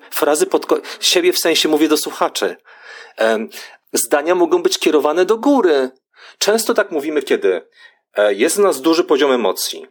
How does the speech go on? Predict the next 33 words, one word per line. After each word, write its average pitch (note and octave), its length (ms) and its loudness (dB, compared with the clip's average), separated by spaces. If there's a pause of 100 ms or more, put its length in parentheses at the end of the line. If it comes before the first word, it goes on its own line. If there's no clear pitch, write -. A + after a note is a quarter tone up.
(680)
kiedy, C3+ 720 0 (420)
e, A#2 100 0
mówimy C3+ 420 2
szybko, - 720 -2 (540)
kiedy - 300 0
jesteśmy - 340 0
porwani D3 480 0
emocjonalnie G2 880 -2 (300)
i B2+ 100 -8
często F#3+ 380 0
mówi D#3+ 300 0
to A#2 140 2
słuchaczom: A2 800 -2 (380)
"Kurczę, - 540 0
coś - 280 -2
jest - 200 -2
niespójnego, A2+ 1040 0 (120)
ja A2 80 2
nie B2 140 2
do - 120 0
końca C3+ 440 -2
jej G#2 260 0
bądź - 300 -2
jemu G2+ 240 0
wierzę". A#2 540 0 (920)
A G#2+ 160 0
być B2+ 220 -2
może B2 220 2
warto C3 260 0
się - 140 0
przyjrzeć - 460 0
tej C#3+ 180 0
prepoz-, A2+ 340 0